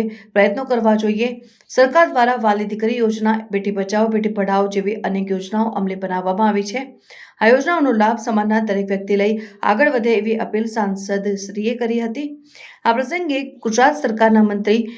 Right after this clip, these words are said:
ભીખુસિંહ પરમાર, સાબરકાંઠા જિલ્લા પંચાયત પ્રમુખ ભારતીબેન પટેલ, અરવલ્લી જિલ્લા પંચાયત પ્રમુખ શ્રીમતી પ્રિયંકાબેન ડામોર, હિંમતનગર ધારાસભ્ય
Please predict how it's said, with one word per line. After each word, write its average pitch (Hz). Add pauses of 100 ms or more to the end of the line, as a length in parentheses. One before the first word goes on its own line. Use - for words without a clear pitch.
(160)
ભીખુસિંહ 202
પરમાર, 226
સાબરકાંઠા 202
જિલ્લા 208
પંચાયત 202
પ્રમુખ 214
ભારતીબેન 196
પટેલ, 208
અરવલ્લી 185
જિલ્લા 202
પંચાયત 202
પ્રમુખ 202
શ્રીમતી 196 (400)
પ્રિયંકાબેન 202
ડામોર, 208
હિંમતનગર 196
ધારાસભ્ય 202